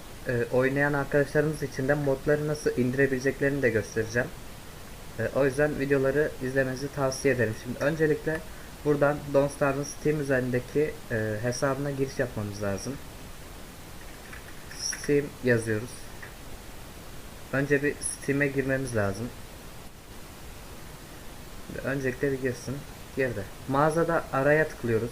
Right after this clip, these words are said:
sağ tarafta. Burada Don't Starve, Don't Starve Together tıklıyoruz en baştakine.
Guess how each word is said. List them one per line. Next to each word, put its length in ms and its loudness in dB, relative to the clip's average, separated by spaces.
sağ 140 2
tarafta. 480 -2
Burada 260 2
Don't 200 2
Starve, 280 0
Don't 200 4
Starve 240 8
Together 300 6
tıklıyoruz 440 6
en 220 6
baştakine. 480 -2